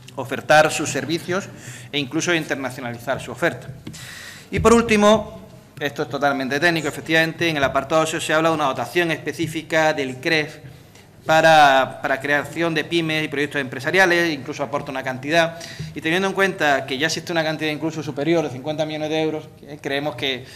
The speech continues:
que no ha lugar, y además incluso puede haber un problema de pérdida de fondos si, si concretamos. Entonces entendemos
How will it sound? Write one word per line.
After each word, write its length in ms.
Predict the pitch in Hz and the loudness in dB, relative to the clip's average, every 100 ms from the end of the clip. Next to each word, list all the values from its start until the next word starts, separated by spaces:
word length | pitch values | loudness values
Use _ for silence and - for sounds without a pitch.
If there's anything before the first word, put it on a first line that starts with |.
| - - - - - | -20 -20 -20 -18 -6
que 200 | 135 131 | -4 2
no 140 | 151 | 4
ha 60 | 156 | 6
lugar, 520 | 147 160 156 - - | 8 6 6 2 -6
y 120 | 175 | 4
además 460 | 196 185 175 180 185 | 6 6 4 4 2
incluso 360 | 156 151 180 143 | -2 -6 -6 -4
puede 160 | 139 | -2
haber 120 | 139 147 | -2 -4
un 80 | |
problema 320 | 147 143 147 156 | -6 -4 -2 -2
de 80 | |
pérdida 320 | 123 139 135 127 | -2 -2 -2 -4
de 80 | |
fondos 400 | 123 170 156 160 | -2 -2 -2 -8
si, 500 | - - 135 143 147 - | -10 -8 -8 -6 -10 -12
si 300 | - - 143 | -12 -8 -8
concretamos. 600 | 139 127 123 120 120 113 | -8 -8 -6 -4 -4 -4
Entonces 320 | 127 143 160 143 | -8 -6 -4 -6
entendemos 500 | 123 139 151 156 | -6 -6 -4 -6